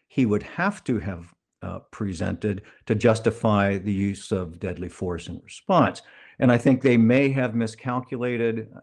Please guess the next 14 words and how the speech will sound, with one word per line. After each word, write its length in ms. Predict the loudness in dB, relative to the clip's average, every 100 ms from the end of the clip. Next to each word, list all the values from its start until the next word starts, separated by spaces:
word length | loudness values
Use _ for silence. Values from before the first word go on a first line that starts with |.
| -6
I 100 | -2
don't 220 | -2 0
know. 280 | -2 0 -2
I 60 | -2
wasn't 360 | -2 -4 -4
there 220 | -4 -4
and 100 | -4
I 20 | -4
didn't 240 | -4 -4
see 300 | -6 -6 -6
all 240 | -6 -4 -4
of 140 | -8
the 60 | -14
trial, 720 | -18 -8 -4 0 2 0